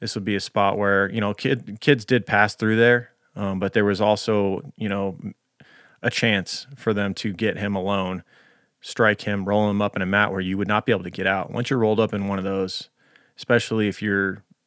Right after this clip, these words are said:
knocked out potentially from a strike to the back of the head, you're not getting out of there.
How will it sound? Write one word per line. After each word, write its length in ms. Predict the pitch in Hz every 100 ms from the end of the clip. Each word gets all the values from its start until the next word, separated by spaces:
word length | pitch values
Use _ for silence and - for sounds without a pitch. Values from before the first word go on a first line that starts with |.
| _ -
knocked 400 | 107 101 95 98
out 280 | 98 110 - _
potentially 420 | 113 - 107 110
from 200 | 110 95
a 40 | 92
strike 280 | - 101 -
to 80 |
the 80 | 95
back 180 | 90 90
of 60 | 92
the 80 |
head, 320 | 87 95 104 104 _ _ _ _ _ _ _ - -
you're 140 | 117
not 160 | 107 98
getting 240 | 101 98
out 140 | 95
of 60 | 98
there. 220 | 104 107